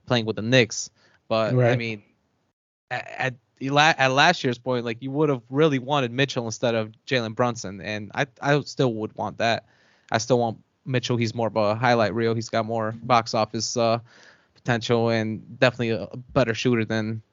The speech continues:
Speaker 1: than Brunson. But I just think that this is literally, like, this is Mitchell to show off that he can beat the, the Knicks.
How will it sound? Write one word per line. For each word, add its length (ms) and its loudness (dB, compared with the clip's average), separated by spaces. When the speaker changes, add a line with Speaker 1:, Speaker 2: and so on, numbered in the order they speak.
Speaker 1:
than 160 2
Brunson. 420 2
But 360 -2
I 240 0
just 160 4
think 180 6
that 220 4
this 180 2
is 140 -6
literally, 320 6
like, 400 0
this 180 -2
is 220 -2
Mitchell 420 2
to 120 -8
show 300 4
off 380 2
that 80 -6
he 140 -2
can 120 -4
beat 200 -2
the, 140 -10
the 80 -6
Knicks. 500 -6